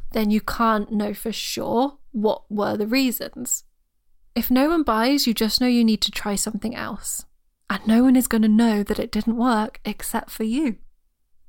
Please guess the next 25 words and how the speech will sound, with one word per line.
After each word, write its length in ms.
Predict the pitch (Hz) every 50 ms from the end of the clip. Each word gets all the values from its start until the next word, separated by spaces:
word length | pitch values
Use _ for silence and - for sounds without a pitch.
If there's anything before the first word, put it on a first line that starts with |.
| - -
And 160 | 262 262 262
if 140 | 269 262 -
only 320 | 247 254 269 262 269 262 240
a 60 | 226
few 600 | - - - - - 247 220 220 233 254 285 285
people 380 | 285 - 294 294 - - 294 285
buy, 400 | 294 294 277 277 294 349 392 370
and 120 | 294 233
I 60 | 220 214
know 220 | 214 233 247 262
this 200 | 240 254 - -
is 80 | 262 -
something 200 | 262 254 240 220
that 120 | 220 233
people 280 | - 247 226 - 240 226
worry 240 | 226 226 233 240
about, 380 | 240 233 - 254 277 311 311 302
like, 180 | 233 208 202 -
what 140 | 214 220
if 120 | 226 214 -
only 200 | 220 220 214 214
three 280 | - - 214 214 226
people 300 | 233 - 233 226 - -
buy 280 | 226 - 208 254 254 214
it? 280 | 190 - - - -